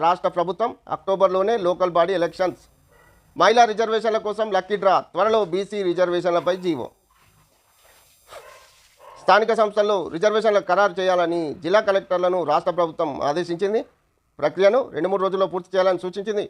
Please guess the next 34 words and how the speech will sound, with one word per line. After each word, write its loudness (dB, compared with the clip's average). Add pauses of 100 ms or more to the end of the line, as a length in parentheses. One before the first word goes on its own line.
(480)
బీసీ 0
డెడికేషన్ 0
కమిషన్ 2
ఇచ్చిన 0
నివేదిక 0
ప్రకారం 2 (460)
బీసీలకు 0 (120)
నలభై 2
రెండు 2
శాతం 2
రిజర్వేషన్లు 0
కేటాయించాలని 2 (440)
స్పష్టం 2 (160)
చేసింది. -2 (760)
ఎస్సీ, -2
ఎస్టీలకు -2
పదిహేను 2
శాతం, 4 (420)
ఎస్టీలకు 0
పది 0
శాతం 2
రిజర్వేషన్లు 0
చొప్పున -2 (100)
ఖరారు 2
చేయాలని 0 (120)
తెలిపింది. -4 (880)
వార్డు, 4
గ్రామం 0
యూనిట్గా 0
ఎంపీటీసీ, -6
సర్పంచ్ 0
స్థానాలకు, 0
మండల 2
యూనిట్గా 0